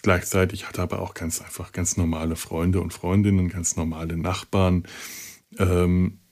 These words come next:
einer seiner Freunde, äh, Moondog, ein ganz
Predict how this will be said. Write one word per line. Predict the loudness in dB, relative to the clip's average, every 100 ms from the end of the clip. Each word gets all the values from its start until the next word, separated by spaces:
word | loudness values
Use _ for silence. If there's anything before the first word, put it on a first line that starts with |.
| _ -20 _ -20 _ 0
einer | 4 4
seiner | 4 2 0
Freunde, | 2 4 4 4 4 4 2 2 0
äh, | 2
Moondog, | 4 4 4 4 4 2 -6 -14 -16 -14 -4
ein | 0 0 -2 -12 -20 _ _ _ _ -4
ganz | 2 2 0 -8